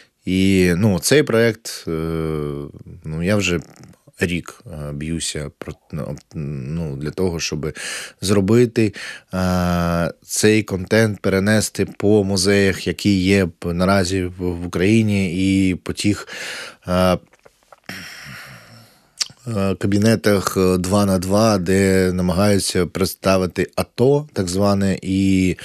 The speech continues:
е, Майдан. Ну, тобто, щоб розробити хоч якусь методичну документацію, щоб це не були,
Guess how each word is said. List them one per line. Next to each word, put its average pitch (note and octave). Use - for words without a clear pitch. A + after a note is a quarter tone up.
е, F2+
Майдан. F2
Ну, G2
тобто, E2+
щоб F#2
розробити G#2+
хоч -
якусь A2+
методичну G2
документацію, F2+
щоб -
це C3
не B2
були, G2+